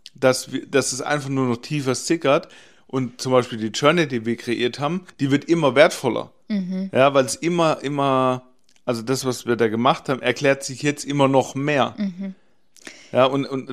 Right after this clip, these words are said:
Speaker 1: das ist noch mal
Speaker 2: Gibt ja auch nur ein einziges Programm im Grunde, was wirklich strategisch ist, in Bezug auf Business zum Beispiel. Und
Speaker 1: Ja, das
Speaker 2: alles
Speaker 1: war
Speaker 2: andere ist alles Mindset-Sit-Ups.
Speaker 1: Ja, ja.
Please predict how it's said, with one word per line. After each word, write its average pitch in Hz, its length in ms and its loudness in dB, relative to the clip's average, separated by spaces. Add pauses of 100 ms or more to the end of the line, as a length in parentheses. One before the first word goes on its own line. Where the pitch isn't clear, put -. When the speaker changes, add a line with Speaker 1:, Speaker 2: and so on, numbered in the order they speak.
Speaker 1:
das 131 140 -2
ist 135 140 -6
noch 147 180 -2
mal 147 220 6
Speaker 2:
Gibt 240 160 2
ja 220 140 6
auch 233 80 2
nur 226 200 0
ein 247 200 4
einziges 262 680 0
Programm 220 600 -2
im 285 140 2
Grunde, 294 600 2
was 233 240 0
wirklich 240 260 0
strategisch 220 600 0
ist, 311 220 0
in 240 100 0
Bezug 220 260 -2
auf 196 160 2
Business 262 380 -2
zum 294 140 -2
Beispiel. 277 360 4
Und 240 60 0
Speaker 1:
Ja, - 60 2
das 214 100 4
Speaker 2:
alles 277 140 2
Speaker 1:
war - 60 0
Speaker 2:
andere 277 260 4
ist - 240 0
alles 320 300 4
Mindset-Sit-Ups. 254 1000 -4
Speaker 1:
Ja, 131 80 -8
ja. 123 100 -8